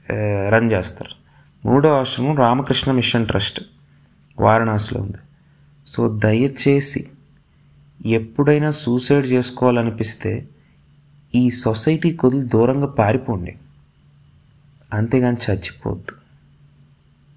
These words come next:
మీ ప్రాణం చాలా విలువైంది,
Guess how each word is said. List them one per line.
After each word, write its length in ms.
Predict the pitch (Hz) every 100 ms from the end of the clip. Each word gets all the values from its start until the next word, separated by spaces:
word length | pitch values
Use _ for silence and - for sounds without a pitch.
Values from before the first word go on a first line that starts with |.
| _ _ _ _ _ 117
మీ 120 | 113 110
ప్రాణం 400 | 110 107 123 139 131 156 175 - _ _ _ _ _ _ _
చాలా 320 | - 104 113
విలువైంది, 560 | 117 104 107 107 - -